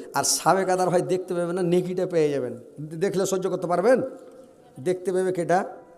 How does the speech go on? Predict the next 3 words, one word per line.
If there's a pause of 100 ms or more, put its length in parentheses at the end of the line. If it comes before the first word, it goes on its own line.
(580)
খ্যাপা, (720)
পাগলি, (760)
হচলি,